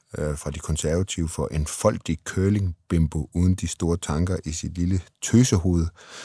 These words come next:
Barbara Bertelsen kaldte han for Babse Brækspand, Sikander Siddiq for Sick Dick Shithole. Er det sådan nogle ting, som, øh, man ikke skal skrive, hvis man skal være medlem af Nye Borgerlige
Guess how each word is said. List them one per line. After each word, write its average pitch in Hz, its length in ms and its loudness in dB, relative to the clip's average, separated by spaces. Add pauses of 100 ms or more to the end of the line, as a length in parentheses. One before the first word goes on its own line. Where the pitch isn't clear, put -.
(220)
Barbara 78 200 2
Bertelsen 110 440 8
kaldte 87 280 2
han 78 80 4
for 73 200 -2 (220)
Babse - 320 2
Brækspand, - 640 0 (540)
Sikander 80 420 0
Siddiq - 400 0
for 71 320 0
Sick - 360 2 (160)
Dick - 300 2
Shithole. 78 680 4 (840)
Er - 160 -2
det 87 100 2
sådan 123 120 6
nogle 113 120 8
ting, - 320 0
som, 78 320 4
øh, 71 280 2 (840)
man 85 140 4
ikke 87 120 2
skal - 140 -4
skrive, 82 300 -2
hvis 85 200 -8
man 78 80 -6
skal - 220 -10
være 73 80 -4
medlem 78 400 -4
af 73 180 -4 (120)
Nye 82 200 -6
Borgerlige 82 420 -4